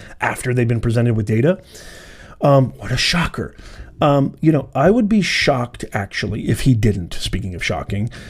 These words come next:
disqualify Fani Willis. Um, the, uh, insurmountable amount of data is overwhelming.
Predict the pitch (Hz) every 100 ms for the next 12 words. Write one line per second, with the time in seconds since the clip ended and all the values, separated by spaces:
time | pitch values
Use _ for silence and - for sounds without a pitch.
0 | - - 156 - - 98 95 - 69 -
1 | - - - - - 120 110 104 82 -
2 | - - - - - - - 101 101 101
3 | 185 113 127 123 127 - 139 156 202 208
4 | 196 147 139 147 147 139 120 117 117 104
5 | 101 110 120 123 - 107 98 95 92 123
6 | 156 214